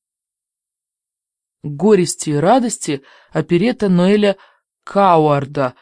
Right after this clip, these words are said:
в трех актах. Фелли перелистнула несколько хрупких страниц. "Посмотри, вот концовка".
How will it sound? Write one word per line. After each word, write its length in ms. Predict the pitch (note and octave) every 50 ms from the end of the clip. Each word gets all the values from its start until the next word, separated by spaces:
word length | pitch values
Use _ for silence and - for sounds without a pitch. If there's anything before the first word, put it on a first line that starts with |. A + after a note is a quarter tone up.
| _ _
в 160 | _ _ -
трех 400 | _ - E3 F3 E3+ D#3 - -
актах. 560 | C#3+ B2+ A2+ - - _ A2+ A#2 - - _ _ _ _ _ _ _ _ _ _ _ _ _ _ _ _ _
Фелли 580 | _ - - - E3 D#3 D3 C#3+ D3 C#3 C3+ - _
перелистнула 520 | - D#3 C#3 D3 D3+ C#3 - C#3+ C#3 C3+ C3
несколько 420 | C#3+ E3 D#3 - D3 C3 - C#3
хрупких 360 | - - C#3+ C#3 - C#3 C3+
страниц. 540 | - - - D#3 D#3 C#3+ B2 A2 - - _ _ _ _ _ _ _ _ _ _ _ _ _ _ _ _ _ _ _ _ _ _ _ _ _ _ _ _
"Посмотри, 420 | _ - - - C4 B3 - G#3+ G3
вот 140 | G#3 C4
концовка". 680 | - - A#3+ A3 G3 - - D#3+ D3+ - _ - E3 D#3+